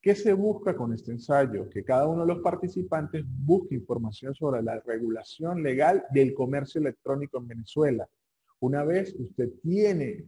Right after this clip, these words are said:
eh, la acumulación de esta investigación de la regulación legal del comercio electrónico en Venezuela, pues filtra la información, la condensa. Y una vez que usted tiene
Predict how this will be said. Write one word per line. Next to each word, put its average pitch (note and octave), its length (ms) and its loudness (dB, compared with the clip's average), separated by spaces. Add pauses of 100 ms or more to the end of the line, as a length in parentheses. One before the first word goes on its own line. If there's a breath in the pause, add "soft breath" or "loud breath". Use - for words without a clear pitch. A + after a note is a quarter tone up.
(100)
eh, A#2+ 440 -2
la A#2+ 100 -2
acumulación B2 640 -4
de A#2+ 100 -2
esta C#3 180 -8
investigación C3 580 -6
de B2 80 -2
la A2 80 -2
regulación A2 520 -10
legal C3+ 240 -4
del A#2+ 120 -4
comercio A2+ 400 -10
electrónico B2 480 -16
en C3+ 80 -10
Venezuela, D3+ 540 -4 (360 soft breath)
pues B2+ 320 0 (160)
filtra F#3+ 360 2
la D3 80 2
información, A#2+ 880 -2
la A#2 160 2
condensa. B2 760 -2 (480)
Y A2+ 140 0
una A#2+ 380 -2
vez D3+ 380 4
que - 120 -6
usted G2+ 180 -8
tiene B2+ 460 -2